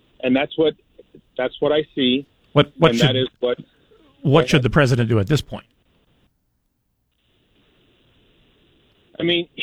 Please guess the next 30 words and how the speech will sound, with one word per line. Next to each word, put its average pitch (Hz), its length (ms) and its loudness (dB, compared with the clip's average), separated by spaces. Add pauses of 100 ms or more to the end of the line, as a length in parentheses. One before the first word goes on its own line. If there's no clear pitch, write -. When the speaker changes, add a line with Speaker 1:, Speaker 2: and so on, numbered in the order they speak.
(280)
Speaker 1:
you 185 240 2
let 208 160 -2
the 170 80 0
water 175 420 -2
in, 170 380 -4 (500)
in, 160 100 -8
in 156 220 -6
your 151 140 -2
foundation 160 480 -2
of 147 60 0
the 139 80 0
house, 175 340 -2 (680)
you - 640 -10
got 196 80 0
a 165 60 -4
problem. 180 500 -6 (380)
He's 170 180 -8
got 190 200 -2
a 175 120 -2
strong, 175 280 -4
he 151 120 -8
got 185 140 -2
a, 180 40 2 (320)
he 196 460 -4
and 156 200 0
his 143 140 0
advisors 131 680 -2
need 135 180 0
to 127 80 -2 (120)
speak 139 220 0